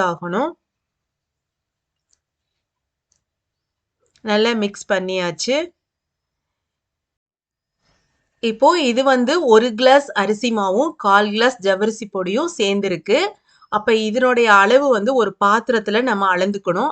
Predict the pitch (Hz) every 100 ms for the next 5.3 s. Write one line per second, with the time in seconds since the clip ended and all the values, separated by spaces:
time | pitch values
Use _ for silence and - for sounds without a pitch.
0 | - - 214 247 277 208 190 226 240 190
1 | 180 180 190 170 156 170 302 320 _ _
2 | _ - 170 226 226 226 285 208 202 190
3 | 185 185 277 190 185 202 220 214 214 180
4 | 185 190 - 170 240 359 _ _ _ -
5 | 247 285